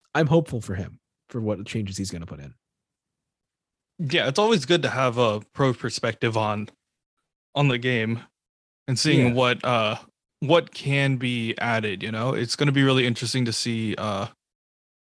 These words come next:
Speaker 2: if anything, like, what specific changes that Jake has seen over the course of the game and what adjustments does he wanna see happen in the game.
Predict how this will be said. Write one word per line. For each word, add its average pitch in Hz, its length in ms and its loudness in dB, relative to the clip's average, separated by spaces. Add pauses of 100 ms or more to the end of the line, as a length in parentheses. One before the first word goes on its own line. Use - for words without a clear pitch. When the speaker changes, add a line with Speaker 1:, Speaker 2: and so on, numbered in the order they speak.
(580)
Speaker 2:
if 131 180 -2
anything, 120 680 0 (1500)
like, 131 320 2
what 190 240 4
specific 170 480 2
changes 135 540 2
that 117 300 -2
Jake 127 300 0
has 117 140 -6
seen 127 300 0
over 117 180 -2
the 104 80 -4
course 127 320 -2
of 117 40 -6
the 113 60 -4
game 107 360 -2 (540)
and 113 400 0 (160)
what 131 500 0 (500)
adjustments 127 720 2
does 123 320 0
he - 180 -2
wanna 110 280 0
see 104 460 -8 (600)
happen 113 540 0
in 113 160 -2
the 107 80 2
game. 95 520 -6